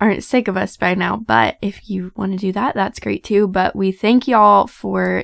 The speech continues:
downloading and for just supporting our podcast. We are very grateful for that, and it's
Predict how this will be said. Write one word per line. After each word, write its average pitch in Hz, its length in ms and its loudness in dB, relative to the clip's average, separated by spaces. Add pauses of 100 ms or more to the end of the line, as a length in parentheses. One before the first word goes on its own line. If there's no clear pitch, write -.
downloading 180 640 -2
and 180 140 -4
for 185 140 -6
just 180 160 -6
supporting 185 360 -4
our 180 120 -2
podcast. 190 680 -4
We 185 220 -6
are 202 380 -8
very 262 260 6
grateful 190 380 0
for 196 160 -4
that, 190 260 2
and 190 100 2
it's 185 140 2